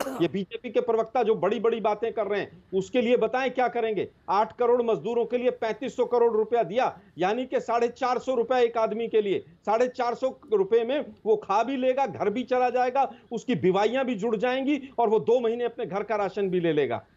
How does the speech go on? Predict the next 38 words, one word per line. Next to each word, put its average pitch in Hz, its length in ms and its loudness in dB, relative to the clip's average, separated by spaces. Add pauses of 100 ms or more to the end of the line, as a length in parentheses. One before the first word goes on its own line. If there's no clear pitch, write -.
(140)
मुझे 160 220 2
लगता 240 300 0
है 277 140 2
कि 285 120 0
जिस 165 220 -10
तरह 226 160 0
के 240 140 -4
मंत्रियों 208 400 -2
के 262 100 0
बयान 170 420 0
आने 180 240 0
हैं, 240 380 -2 (160)
आज 196 360 2
रेल 220 300 0
मिनिस्टर 254 380 -4
का 254 180 0
जो 202 160 2
बयान 202 340 0
आया 240 220 0
है, 262 80 0
वो 254 60 -2
शर्मसार 233 580 0
करने 160 300 -4
वाला 139 220 0
है। - 200 -10 (140)
स्मृति 233 320 -2
ईरानी 269 300 0
जी 269 120 0
कह 247 160 2
रही 277 100 -2
हैं, 269 60 0
अस्सी 254 220 -4
करोड़ 269 260 2 (260)
परिवार 254 400 2
हैं 262 120 -2
हिंदुस्तान 208 520 -2
के 180 100 -2
अंदर, 127 260 -2